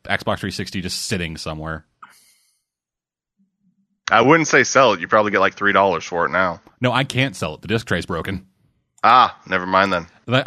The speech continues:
Speaker 1: I went, I went to go and, like, I, the only reason I had it was because I fucking was like,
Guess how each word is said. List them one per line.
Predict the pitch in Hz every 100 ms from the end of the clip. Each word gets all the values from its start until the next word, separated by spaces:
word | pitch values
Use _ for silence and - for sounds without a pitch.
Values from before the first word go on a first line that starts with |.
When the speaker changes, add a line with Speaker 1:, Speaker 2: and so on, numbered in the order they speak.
| 135
Speaker 1:
I |
went, | 127 156 -
I | 131
went | 156 156
to |
go | 156 147
and, | 131 123 - -
like, | 113
I, | 123 120 95 _ _ _
the | 151
only | 233
reason | 214
I | 208
had | 127 165
it | 143
was | 123 113
because | - 131 113
I | 120 113
fucking | 104 127 120 107 101
was | 98
like, | 95 92